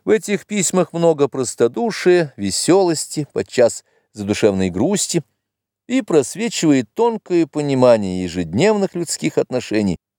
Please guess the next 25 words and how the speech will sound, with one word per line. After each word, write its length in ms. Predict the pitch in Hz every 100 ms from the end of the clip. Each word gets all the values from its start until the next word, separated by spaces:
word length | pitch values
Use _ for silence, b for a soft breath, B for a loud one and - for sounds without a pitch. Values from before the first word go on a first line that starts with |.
| _ _ _ _
меткая 560 | 175 240 220 - 101 101
оценка 460 | - 127 110 101
житейских 580 | 95 95 110 98 107 95
мелочей 600 | 98 92 92 - 214 131
и 60 | 92
заурядных 540 | 87 90 92 85 87
людей, 440 | 90 87 190 214 - b b b b b b
но 180 | 107 131
незаметно 560 | 143 127 151 156 127
ни 160 | 123 123
тех 220 | 139 135
смелых 760 | - 139 151 165 151 123 107 117
и 100 | 113
бойких 640 | 110 139 123 - 104 - b b
оборотов 580 | - 117 117 104 101 -
мысли, 600 | 104 123 202 185 - 151 b b
ни 120 | 104
той 340 | 95 98 95 95
иронии, 640 | 95 143 175 160 147 120 b b -
ничего, 760 | 151 165 - 165 151 139 120 98
чем 280 | - 101
так 200 | 95 92
обильны 460 | 95 87 117 123 123
послания 560 | 117 - 101 98 95 92
Грозного. 480 | 92 85 85 95